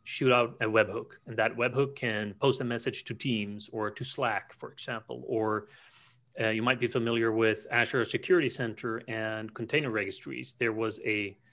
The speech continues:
vulnerability scanning capability inside of Security Center. And when it found something, you could,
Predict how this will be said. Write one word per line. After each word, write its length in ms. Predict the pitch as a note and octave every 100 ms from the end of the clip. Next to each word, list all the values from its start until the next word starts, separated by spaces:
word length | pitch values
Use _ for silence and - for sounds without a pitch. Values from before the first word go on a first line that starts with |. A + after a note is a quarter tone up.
| _ _ A#2+
vulnerability 480 | A2+ G#2+ F#3 D3
scanning 400 | A#2+ A#2+ A2+ A2
capability 800 | G#2+ A#2 G#2+ A2 G#2+ G#2 G#2 G#2 _ _ _
inside 280 | A2+ - A#2
of 180 | A2 G#2
Security 380 | - A2 E3+ C3+
Center. 340 | - A2 G2+ -
And 380 | A2 A2 A2 A2+
when 140 | A2
it 100 | G#2+
found 220 | G3 F#3
something, 320 | - B2+ C3 A#2+
you 100 | A#2
could, 220 | C3